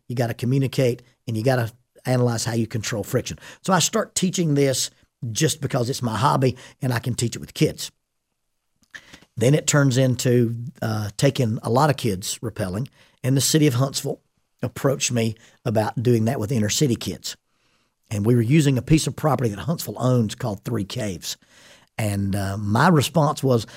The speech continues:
"Nobody writes newspaper articles about the fifteen kids you bring home. <laughs> It's that one kid you leave out there, get you in the paper." So I said, "If you'll build an indoor climbing wall, I'll donate time to teach on it."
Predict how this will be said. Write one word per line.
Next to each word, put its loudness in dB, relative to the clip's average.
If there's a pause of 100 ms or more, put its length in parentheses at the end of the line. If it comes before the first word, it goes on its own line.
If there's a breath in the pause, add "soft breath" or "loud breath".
(120)
"Nobody 6
writes 0
newspaper 2
articles -4
about -2
the -4
fifteen 0
kids 0
you 2
bring -2
home. 0 (180)
<laughs> -12
It's 2
that -2
one 4
kid 0
you 0
leave 4
out 2
there, -4
get 0
you 2
in 0
the -6
paper." -4 (520 loud breath)
So -2
I 4
said, 2
"If -6
you'll 6
build 4
an 0
indoor 2
climbing 0
wall, -8
I'll -4
donate -2
time -4
to -8
teach 0
on -6
it." -20